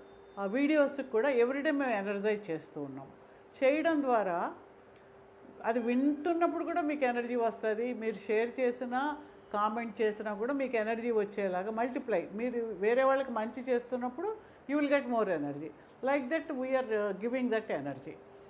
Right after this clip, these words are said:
కాబట్టి తప్పకుండా లైక్ చేసి, షేర్ చేయండి, కామెంట్ కూడా చేయండి. అయితే జీవ సింబల్స్ అనే దాని గురించి, అవి ఏంజెలిక్ సింబల్ అంటే దైవశక్తితో నిండిన కొన్ని, ఆ,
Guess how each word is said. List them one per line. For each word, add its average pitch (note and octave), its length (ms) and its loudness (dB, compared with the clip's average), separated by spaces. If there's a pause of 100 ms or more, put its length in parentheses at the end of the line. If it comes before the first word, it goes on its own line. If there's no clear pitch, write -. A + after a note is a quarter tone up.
(120)
కాబట్టి C4 320 2
తప్పకుండా A#3+ 720 0 (320)
లైక్ G#3+ 280 0
చేసి, G#3+ 280 0
షేర్ G#3 400 0
చేయండి, G3+ 520 -2
కామెంట్ F#3+ 320 -2
కూడా F#3+ 200 -8 (120)
చేయండి. C#3+ 480 -6 (480)
అయితే D#4+ 300 -2
జీవ C#4 340 0
సింబల్స్ A#3+ 420 0
అనే F#3 240 -2
దాని F3 260 0
గురించి, E3 480 -4
అవి A#3 460 -4
ఏంజెలిక్ B3+ 420 -2
సింబల్ D3+ 320 -6 (500)
అంటే C#4 380 0 (180)
దైవశక్తితో D4 1120 -2
నిండిన G3+ 600 -4 (460)
కొన్ని, B3 560 2 (440)
ఆ, F3 460 0